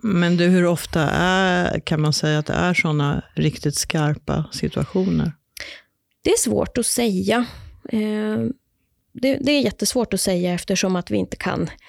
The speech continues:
Speaker 2: <laughs> granska det här på något sätt och, och veta exakt vad som försiggår. Alla,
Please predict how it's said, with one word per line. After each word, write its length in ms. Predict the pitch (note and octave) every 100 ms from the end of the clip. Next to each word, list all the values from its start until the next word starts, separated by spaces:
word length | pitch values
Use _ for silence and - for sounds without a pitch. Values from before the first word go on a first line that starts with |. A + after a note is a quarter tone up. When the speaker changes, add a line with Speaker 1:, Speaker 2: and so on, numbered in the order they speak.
| - _ - A3 -
Speaker 2:
<laughs> 140 | G#3+
granska 460 | A3 G#3 F#3 - B3+
det 60 |
här 220 | A#3 F#3+ E3+
på 140 | F#3
något 180 | F3 -
sätt 340 | - F3 -
och, 300 | - - F3
och 260 | - F#3 F3+
veta 400 | F#3 - - F3+ - -
exakt 420 | F#3 F3+ - -
vad 120 | F#3+
som 140 | - F#3+
försiggår. 420 | F#3 F#3 F#3+ F#3+ - - - - - -
Alla, 400 | A#3+ G3+ A#3